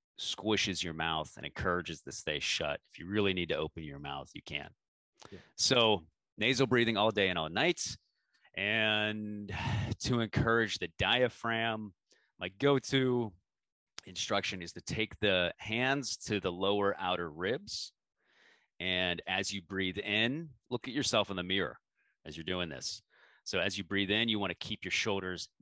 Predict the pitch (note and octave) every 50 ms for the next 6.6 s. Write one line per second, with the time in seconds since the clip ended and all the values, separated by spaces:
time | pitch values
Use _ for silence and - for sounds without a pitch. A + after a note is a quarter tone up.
0 | D#2+ D2 - F2 E2 E2 E2 F2 G#2+ B2+ D#3 F#3 F#3+ _ _ _ _ _ _ _
1 | _ _ _ _ - F2 F2 F2+ F2+ F#2 G2 A2+ A2+ G#2+ - - - - - -
2 | C3 C#3+ D#3 C#3+ C3 B2 A2+ F#2+ F#2 F#2+ A#2 B2 B2 A2+ G#2 F#2+ F#2 F#2 F#2 F#2
3 | F2 - - - - _ - F#2 F#2 F#2 F#2 F2+ E2 E2+ E2+ E2 D#2+ D#2 D2+ D2
4 | D2 D2 C#2+ - - - _ _ _ _ _ _ _ _ _ _ _ _ _ _
5 | _ _ _ _ _ _ _ _ - - - - _ _ _ _ _ _ _ -
6 | F2 F2 F2 F2 F2 E2+ E2+ E2+ E2 E2+ E2 D#2+